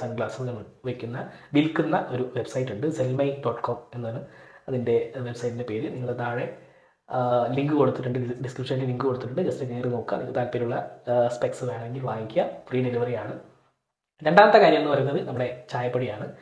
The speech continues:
ലോകത്തിലെ ഏറ്റവും ഉയരം കൂടിയ മലനിരകളിൽ നിന്നുള്ള ചായപ്പൊടി, ചായപ്പൊടി. നിങ്ങൾക്ക് വേൾഡ്സ് ഹൈയസ്റ്റ് എലിവേഷൻ ടീ എന്നൊക്കെ സെർച്ച് ചെയ്താൽ നിങ്ങൾക്ക് കിട്ടും. അത് നിങ്ങൾക്ക് വേണമെങ്കിൽ ഒന്ന് just ഒന്ന് ട്രൈ ചെയ്യണമെങ്കിൽ വാങ്ങി നോക്കാം.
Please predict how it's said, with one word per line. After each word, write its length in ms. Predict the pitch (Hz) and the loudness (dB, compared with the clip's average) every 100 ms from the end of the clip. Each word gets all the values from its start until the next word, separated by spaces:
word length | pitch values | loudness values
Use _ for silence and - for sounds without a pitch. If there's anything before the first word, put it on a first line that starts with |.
| - - _ _ | -20 -20 _ _
ലോകത്തിലെ 320 | 143 147 147 143 | 6 8 8 4
ഏറ്റവും 360 | 143 - 147 | 4 4 4
ഉയരം 260 | 135 131 127 | 6 2 2
കൂടിയ 220 | 123 123 - - - - | 0 0 -2 -4 -14 -4
മലനിരകളിൽ 500 | 127 127 131 127 127 | 0 2 2 0 0
നിന്നുള്ള 280 | 120 110 120 208 | -2 -4 -4 -4
ചായപ്പൊടി, 420 | - - - - - | -6 -8 -10 -14 -14
ചായപ്പൊടി. 380 | - 123 107 104 | -14 -12 -10 -10
നിങ്ങൾക്ക് 360 | - 135 123 117 123 | -10 -10 -8 -2 2
വേൾഡ്സ് 220 | 123 - | 2 2
ഹൈയസ്റ്റ് 360 | 123 131 - | 0 2 0
എലിവേഷൻ 380 | 123 127 - 127 | 0 0 -2 -2
ടീ 100 | 127 | 0
എന്നൊക്കെ 240 | 127 123 127 | 0 0 -4
സെർച്ച് 240 | 127 - | -6 -6
ചെയ്താൽ 180 | 135 131 | -6 -4
നിങ്ങൾക്ക് 260 | 127 127 131 | -4 -4 -4
കിട്ടും. 220 | - 220 - - - _ _ _ - | -4 -6 -8 -20 -20 _ _ _ 6
അത് 340 | 185 233 - | 8 8 6
നിങ്ങൾക്ക് 360 | 151 151 147 156 156 | 0 0 2 2 2
വേണമെങ്കിൽ 440 | 160 127 131 131 127 | 2 2 0 0 0
ഒന്ന് 140 | 127 | 0
just 220 | 127 - 127 | -2 -4 -8
ഒന്ന് 120 | 123 - | -8 -6
ട്രൈ 160 | 120 | -8
ചെയ്യണമെങ്കിൽ 500 | - 120 113 120 143 120 | -8 -10 -10 -10 -10 -8
വാങ്ങി 220 | 113 117 | -8 -6
നോക്കാം. 320 | 113 117 180 | -6 -2 -2